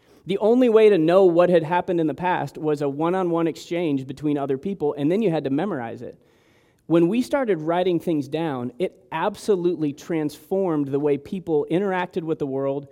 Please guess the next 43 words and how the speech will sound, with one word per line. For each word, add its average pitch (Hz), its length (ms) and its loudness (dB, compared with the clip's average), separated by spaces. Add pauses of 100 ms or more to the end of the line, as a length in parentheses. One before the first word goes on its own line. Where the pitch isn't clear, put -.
(300)
related 165 420 4
to 170 140 -2
each 151 200 -2
other, 135 360 0 (180)
knew 180 220 8
about 170 280 0
their 143 120 -2
history. 139 560 -4 (240)
Writing 147 720 0
was 156 220 -2 (360)
transformational 165 1300 -4
in 151 140 -2
the 151 80 0
way 151 120 0
our 143 120 -2
brains 143 560 -2
worked, 123 440 -8 (280)
in 139 100 -2
the 151 80 2
way 151 180 4
that 143 140 0
our 143 160 -2
whole 151 220 0
society 131 680 -6
worked. 110 380 -10 (480)
And 139 80 2
the 175 60 6
author 214 260 4
of 190 100 2
this 170 160 -2
book 170 220 2
says, 123 540 -4 (540)
"Hey, 147 200 -6
I've 135 100 -8
got 135 180 -4
news 127 220 -4
for 117 220 -12
you. 117 160 -12 (720)
The 139 140 -6
internet 151 360 0
and 143 120 -2
the 131 40 -4
smartphone 131 720 -8